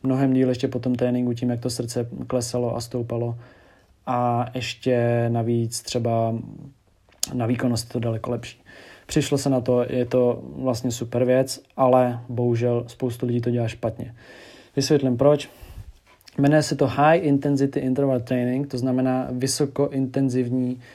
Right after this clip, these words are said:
intervalový trénink. Vysokointenzivní. Proč vysokointenzivní? Protože ty cviky, které v tom, eh,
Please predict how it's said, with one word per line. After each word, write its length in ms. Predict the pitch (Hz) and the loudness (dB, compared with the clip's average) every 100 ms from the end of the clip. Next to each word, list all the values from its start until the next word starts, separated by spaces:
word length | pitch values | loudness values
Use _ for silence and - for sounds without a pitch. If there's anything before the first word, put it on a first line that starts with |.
| - - | -20 -6
intervalový 600 | 143 135 139 135 135 135 135 | 0 4 6 6 6 4 2
trénink. 400 | 131 123 117 117 | 0 0 0 0
Vysokointenzivní. 1300 | 135 - 151 - - 139 135 143 131 117 110 110 - - - | 0 0 -2 -2 -2 -2 2 2 2 -2 -6 -10 -14 -20 -6
Proč 220 | - 143 127 | 0 0 0
vysokointenzivní? 1040 | 139 147 131 135 123 139 120 110 110 117 | -2 -4 -2 -2 0 0 0 -2 -6 -8
Protože 360 | 123 120 127 139 | -6 -2 -2 -2
ty 220 | - 131 | -2 -4
cviky, 400 | 131 - 147 143 | -4 -4 -2 -2
které 220 | 139 139 127 | 0 0 0
v 60 | |
tom, 180 | 135 131 | 0 -2
eh, 280 | 123 - | -4 -6